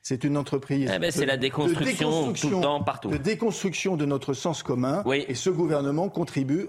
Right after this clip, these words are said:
Speaker 1: à la déconstruction de notre
Speaker 2: On
Speaker 1: sens commun.
Speaker 2: déconstruit. Mais nous, on tente de construire. Demain, le gouvernement fait officiellement sa rentrée des classes. Premier conseil des ministres, ô combien important. Crise de l'énergie, enjeux internationaux, questions de sécurité et immigration.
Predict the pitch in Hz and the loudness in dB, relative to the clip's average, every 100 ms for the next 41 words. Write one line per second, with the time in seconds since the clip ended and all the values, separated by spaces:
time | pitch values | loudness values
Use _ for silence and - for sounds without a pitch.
0 | - 135 127 127 143 147 143 - 170 190 | -4 -2 0 0 -2 -4 -4 -2 -2 0
1 | 170 208 214 139 185 - 190 170 - 156 | 2 2 2 0 0 0 -2 -2 0 0
2 | 135 - _ 107 123 170 180 - - 117 | -2 -8 _ 0 2 2 0 -4 -4 0
3 | 160 170 123 135 131 - 101 90 - 117 | -2 0 -2 -2 -6 -4 -4 -6 -4 -2
4 | 170 170 143 135 139 135 147 143 135 117 | 2 2 2 2 0 0 0 0 -2 -2
5 | 127 135 131 139 127 131 135 127 123 117 | -4 0 0 0 0 0 0 -2 0 0
6 | 104 - 120 120 120 117 123 113 117 131 | 0 -2 -2 0 -2 -2 -2 0 0 -2
7 | - - 170 214 - 147 120 120 135 135 | -4 -2 0 0 -2 -2 0 2 0 0
8 | - 135 131 120 - 127 123 127 117 - | -2 -2 -2 -4 -2 0 2 0 -2 -2
9 | 120 107 110 113 117 113 120 127 - 113 | -2 0 0 2 0 -2 -2 -2 0 0
10 | 107 107 104 113 113 - 120 123 123 120 | 0 0 0 0 -2 0 0 2 0 -2
11 | 139 - 127 107 - 120 - 113 113 117 | -6 -4 -4 -4 -4 -2 0 -2 0 0
12 | 107 104 107 107 110 - 165 | 2 2 0 0 -2 -2 -4